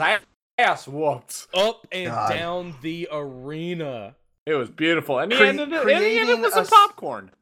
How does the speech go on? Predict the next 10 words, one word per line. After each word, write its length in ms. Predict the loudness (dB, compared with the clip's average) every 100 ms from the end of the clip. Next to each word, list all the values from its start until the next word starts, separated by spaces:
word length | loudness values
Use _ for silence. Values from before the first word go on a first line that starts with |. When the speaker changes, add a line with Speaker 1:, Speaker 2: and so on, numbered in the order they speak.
| _ -16
Speaker 3:
creating 800 | -8 -4 -4 -4 -6 -6 -6 -6
a, 560 | -2 0 0 -2 -4 -8
a 140 | -10 -8
short-lived 680 | -6 -4 -6 -6 -6 -8 -8
tradition 680 | -8 -6 -6 -6 -8 -8
of 400 | -4 -2 -2 -4
the 220 | -10 -8 -4
older 360 | -4 -4 -6
guys 460 | -4 -2 -2 -4 -10
stiff, 520 | -16 -8 -6 -6